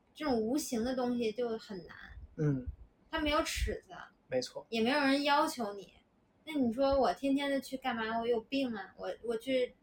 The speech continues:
Speaker 1: 实现我自己的成就感。你也可以在别的地方取得成就感啊。
Speaker 2: 对。
Speaker 1: 但它反过来说，它又是共通的。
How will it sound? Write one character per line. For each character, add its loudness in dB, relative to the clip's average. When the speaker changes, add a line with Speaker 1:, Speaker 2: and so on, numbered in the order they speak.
Speaker 1:
实 -6
现 2
我 2
自 -6
己 0
的 -2
成 -6
就 0
感。 -4
你 4
也 8
可 2
以 8
在 4
别 2
的 6
地 6
方 -2
取 -6
得 -2
成 -14
就 -10
感 -18
啊。 -20
Speaker 2:
对。 2
Speaker 1:
但 6
它 -8
反 0
过 4
来 8
说， 2
它 0
又 0
是 0
共 -2
通 -4
的。 -6